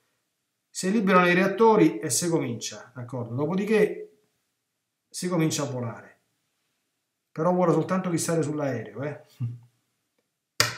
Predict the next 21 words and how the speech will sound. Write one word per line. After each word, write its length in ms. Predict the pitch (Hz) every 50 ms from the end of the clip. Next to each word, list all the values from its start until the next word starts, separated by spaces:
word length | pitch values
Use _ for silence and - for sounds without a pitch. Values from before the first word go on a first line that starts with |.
| - - - - - - - _ _
L'aereo, 340 | - 160 165 185 190 170 151
per 100 | 143 139
chi 120 | - 165 160
non 100 | 151 147
avesse 340 | 143 147 143 - - 139
capito, 300 | 135 147 160 175 160 135
fuori 180 | 123 135 131 123
di 80 | 131 131
metafora, 600 | 139 139 160 165 - 117 120 120 117 117 - -
si 140 | - - 127
chiama 280 | 120 139 139 135 131
Gesù. 420 | 123 127 156 147 - 127 117 - - _ _ _ _ _ _ _ _ _ _ _ _ _ _ _ _ _ _ _ _ _ _ _ _ _ _ _ _ _ _ _
Se 240 | _ - - 143 131
tu 140 | - 165 170
monti 280 | 185 208 220 208 208 190
su 140 | 180 185
quell'aereo, 920 | - 175 175 170 165 160 151 131 120 113 113 113 120 127 127 - - _ _ _ _ _ _ _ - - - - - _ _ _ _ _ _ _ _ _ _ _ _ _ _ _ _ _ _ _ _ _
la 160 | - 139 147
vita 220 | 170 - - 214 175
della 240 | 170 170 165 156
terra, 760 | 160 165 151 143 127 117 117 120 127 127 131 - - - -